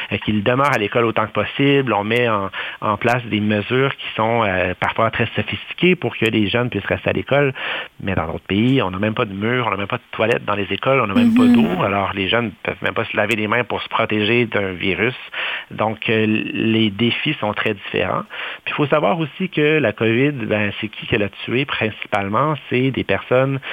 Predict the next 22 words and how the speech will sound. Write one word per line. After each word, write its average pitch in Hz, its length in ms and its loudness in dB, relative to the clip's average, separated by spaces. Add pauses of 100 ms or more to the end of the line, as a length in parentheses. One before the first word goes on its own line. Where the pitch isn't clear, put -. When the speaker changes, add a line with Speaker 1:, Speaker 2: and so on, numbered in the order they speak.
(240)
Speaker 1:
euh, 101 180 0
qui, 104 300 -4 (140)
ben, 92 280 -4 (160)
avant 104 300 -2
la 120 100 2
vaccination, 107 560 0
c'était 110 180 0
des 98 80 2
personnes 131 320 0
qui - 60 -10
sont 110 100 0
plus 104 220 0
âgées 104 380 2
ou 139 60 -4
qui 107 100 -12
sont 107 140 -2
plus 117 140 0
vulnérables 107 460 0
pour - 180 -8
différentes, 107 580 -4
euh, 98 220 0
raisons. 98 440 -2